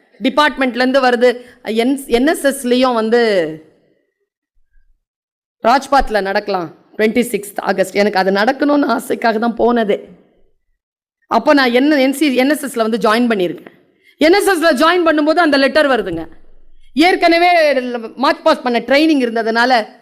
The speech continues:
என்-, என் எஸ் எஸ்ல தமிழ்நாடு and பாண்டிச்சேரி கண்டிஜென்ட் லீடர் நான் செலக்ட் ஆகி போறேன். நைன்டீன் நைன்டி டூல போறேன். அங்க போனா, அங்க வந்து டிஃபென்ஸ், ஃபார்ட்டி டேஸ்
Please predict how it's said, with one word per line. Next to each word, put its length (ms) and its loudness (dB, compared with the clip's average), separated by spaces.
என்-, 300 2
என் 180 0
எஸ் 180 0
எஸ்ல 280 -2
தமிழ்நாடு 400 2
and 140 0
பாண்டிச்சேரி 440 0
கண்டிஜென்ட் 500 0
லீடர் 320 0
நான் 220 -14
செலக்ட் 260 -2
ஆகி 120 0
போறேன். 360 -2
நைன்டீன் 380 2
நைன்டி 380 -2
டூல 220 0
போறேன். 400 2
அங்க 340 2
போனா, 440 2
அங்க 220 0
வந்து 340 0
டிஃபென்ஸ், 380 -2
ஃபார்ட்டி 600 -2
டேஸ் 340 0